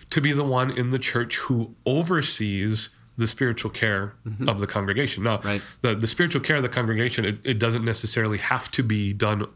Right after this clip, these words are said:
Speaker 1: only by the pastor,
Speaker 2: Mm-hmm.
Speaker 1: but the, the pastor will oversee it.
Speaker 2: Yeah.
Speaker 1: He'll be the
Speaker 2: Right.
Speaker 1: primary one who does it. He'll be the one maybe assigning mentors
Speaker 2: Yeah.
Speaker 1: or, or working with the deacons or the elders or whatever the structure is. You know,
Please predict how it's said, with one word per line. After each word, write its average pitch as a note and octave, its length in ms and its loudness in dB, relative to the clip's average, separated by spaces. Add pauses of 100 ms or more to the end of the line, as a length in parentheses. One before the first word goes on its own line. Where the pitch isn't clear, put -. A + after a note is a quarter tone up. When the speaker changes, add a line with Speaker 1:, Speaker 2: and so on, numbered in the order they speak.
(120)
Speaker 1:
only F3 260 2
by A#2 200 0
the G2 100 -2
pastor, A2 540 0
Speaker 2:
Mm-hmm. G2 380 -10 (220)
Speaker 1:
but C3 140 -2
the, B2 100 2
the B2+ 180 -2
pastor B2 380 0
will G#2+ 380 -2
oversee C3+ 420 2
it. - 80 -4
Speaker 2:
Yeah. G#2+ 140 -2
Speaker 1:
He'll C3 80 2
be B2 120 0
the A2 100 0
Speaker 2:
Right. G#2 40 -6
Speaker 1:
primary E3+ 420 2
one C3+ 140 2
who B2+ 80 0
does A2+ 240 0
it. A2+ 120 0
He'll D3+ 180 -2
be C#3 100 2
the C3+ 80 0
one A#2+ 220 0
maybe A#2 240 0
assigning A#2 600 0
mentors A2+ 1000 0
Speaker 2:
Yeah. A2+ 80 0
Speaker 1:
or, G2+ 220 0 (280)
or A#2 140 2
working A2+ 380 0
with A2 240 -2
the G#2 80 0
deacons B2+ 500 0
or G2+ 80 2
the G2+ 100 2
elders G#2+ 380 2
or G#2+ 80 0
whatever G#2 260 0
the F#2+ 120 -2
structure - 540 -2
is. G2 440 -2
You A#2+ 80 0
know, G#2 140 0